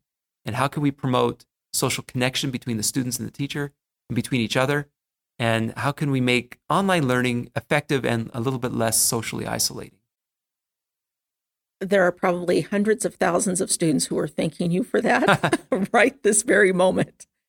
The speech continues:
Speaker 2: And almost that many teachers as well.
Speaker 1: Yeah, well, you're exactly right, because teachers get into teaching because we love students. We love interacting with them.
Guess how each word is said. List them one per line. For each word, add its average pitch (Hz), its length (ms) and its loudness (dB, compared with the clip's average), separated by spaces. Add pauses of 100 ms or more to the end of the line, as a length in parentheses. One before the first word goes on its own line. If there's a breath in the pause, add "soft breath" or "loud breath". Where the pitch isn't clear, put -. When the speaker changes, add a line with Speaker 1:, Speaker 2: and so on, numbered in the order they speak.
(200)
Speaker 2:
And 233 420 2 (400)
almost 220 300 4
that - 100 2
many 196 160 0
teachers - 460 -6
as - 120 -6
well. - 140 -4
Speaker 1:
Yeah, 139 340 6
well, 170 200 2
you're 170 340 0
exactly 180 360 0
right, 190 200 -2
because - 200 -4
teachers 226 300 -2
get 202 160 4
into 208 160 2
teaching 127 500 -2 (420)
because 160 240 2
we 175 100 2
love 180 220 4
students. - 540 -2 (500)
We 147 140 4
love 156 260 4
interacting 156 560 2
with 107 180 -6
them. 87 200 -8